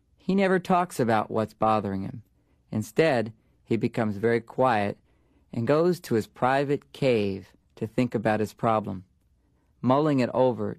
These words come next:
to find a solution. When he has found the solution, he feels much better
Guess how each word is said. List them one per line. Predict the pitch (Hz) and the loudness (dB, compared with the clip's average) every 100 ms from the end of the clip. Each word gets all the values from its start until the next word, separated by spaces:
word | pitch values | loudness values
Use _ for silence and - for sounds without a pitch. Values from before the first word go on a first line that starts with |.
| - | -10
to | |
find | 107 - 107 104 | -6 -2 -2 -2
a | |
solution. | 101 - 113 117 117 - 110 - _ _ _ _ _ _ _ _ _ _ _ | -4 -4 -2 -2 -4 -10 -14 -16 _ _ _ _ _ _ _ _ _ _ _
When | 123 127 | -2 0
he | |
has | 120 - | 0 0
found | 139 170 208 | 0 2 2
the | 139 | 0
solution, | - 113 107 101 - 113 131 _ _ _ _ | -2 -2 -2 -2 -6 -8 -8 _ _ _ _
he | - 123 | -4 -2
feels | - 123 123 120 | 0 2 2 0
much | 110 110 - | -2 -4 -2
better | 143 147 107 95 | 0 0 0 -6